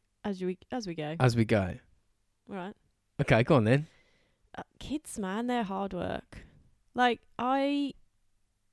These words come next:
Speaker 1: so when my sister had her first child, I was twenty-four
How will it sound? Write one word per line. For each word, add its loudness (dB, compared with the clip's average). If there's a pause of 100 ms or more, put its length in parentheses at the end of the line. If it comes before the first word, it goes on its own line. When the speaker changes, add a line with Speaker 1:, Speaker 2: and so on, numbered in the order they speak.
(500)
Speaker 1:
so 0
when -2
my 2
sister -2
had -4
her -2
first -4
child, -2 (640)
I 4
was 4
twenty-four -2